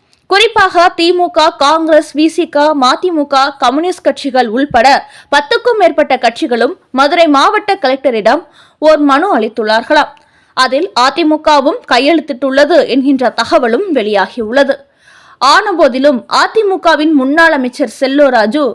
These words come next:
இந்த விவகாரத்தில் இந்துக்களுக்கு ஆதரவாக இருப்பது போன்று ஒரு செய்தி வெளியிட்டார். அதில் திருப்பரங்குன்ற மலைக்கு சென்று நவாஸ்கனி எம் பி அசைவம் சாப்பிட்டது தவறான செயல், இது இந்துக்களின் மனதை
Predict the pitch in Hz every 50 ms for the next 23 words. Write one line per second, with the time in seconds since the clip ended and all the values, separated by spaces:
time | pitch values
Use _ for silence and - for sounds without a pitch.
0 | - _ - 311 320 320 277 277 294 302 440 494 415 370 311 262 - - 339 370
1 | 370 - 277 330 392 480 - 392 381 359 311 - 269 254 262 285 320 330 320 302
2 | 302 294 311 294 226 254 285 359 - 311 254 262 - 240 226 220 233 320 370 339
3 | 247 240 - - 269 262 311 285 320 269 214 202 202 196 208 208 - 302 277 -
4 | - _ _ _ _ _ _ _ _ _ _ - 285 285 233 254 294 381 403 -
5 | _ _ _ - 392 453 494 494 480 466 466 370 392 370 330 349 320 302 285 269
6 | 285 311 311 320 302 - 311 269 254 240 240 247 294 392 349 254 240 233 269 311
7 | 427 440 - - 403 370 330 269 247 240 240 - 247 277 330 - - 214 240 339
8 | 339 320 339 330 311 - 277 247 240 - 320 262 277 247 233 226 226 - 247 226
9 | 240 277 277 285 269 262 247 - 240 226 247 254 - - _ _ _ _ _ _
10 | - 311 302 311 320 285 311 359 392 427 427 392 381 349 320 294 269 262 254 240